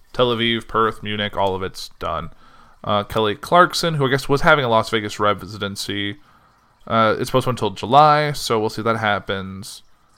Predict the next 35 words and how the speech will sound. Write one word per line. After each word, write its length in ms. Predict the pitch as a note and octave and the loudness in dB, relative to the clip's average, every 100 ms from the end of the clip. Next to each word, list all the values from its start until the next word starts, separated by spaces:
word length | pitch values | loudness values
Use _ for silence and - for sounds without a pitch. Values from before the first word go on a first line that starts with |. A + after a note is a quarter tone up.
| _ _ _ _ _ _ - | _ _ _ _ _ _ -6
Uh, 260 | G#2 G2 G2 | 0 0 2
Jonas 220 | C#3 C#3 | 2 2
Brothers 180 | C#3+ C3 | 2 2
canceled 280 | C3+ B2 | -2 0
their 120 | A2+ G2 | 0 0
entire, 680 | G#2 C#3 C#3+ C#3+ C#3 C#3 _ - | 2 4 6 4 2 -4 _ 0
uh, 260 | C3 B2+ | 4 4
Las 540 | A#2 A#2+ A#2+ B2 - - - | 2 0 0 0 -8 -14 -6
Vegas 320 | A#2+ A#2 A#2+ A2 | 0 0 0 0
residency. 400 | A2+ A#2 - A#2+ | 0 -2 -10 -8
A 80 | |
lot 160 | A2+ G#3+ | -2 0
of 200 | D#4+ - | 0 -4
people 280 | - D#3 D#3 | -10 -6 -2
have 100 | A#2 | 0
Las 260 | A2 A#2 - | 2 0 0
Vegas 220 | A#2 A2 | -4 -2
residencies. 360 | G#2 G#2+ G2+ | -2 -4 -8
I 40 | F#2+ | -4
remember 240 | D#3 A#3+ | -2 0
it 40 | C4+ | 0
used 100 | F#3+ | 0
to 100 | E3 | -2
only 120 | D#3 | 0
be, 80 | D3 | 0
like, 180 | B2 - - | 0 -4 -10
one 260 | G2 A#2 B2 | -4 -4 -4
band 500 | G2 G#2 A#2+ A#2+ A2+ | -4 -4 -4 -4 -4
or 200 | G#2+ G2+ | -2 -4
a 20 | |
couple 420 | - - - - | -8 -6 -6 -6
bands. 380 | G#2 G2+ A2 G#2+ | -6 -4 -4 -4
Now 160 | G#2 A2 | -2 -2
it's, 120 | G#2 | -2
like, 280 | G#2 G2+ | -4 -4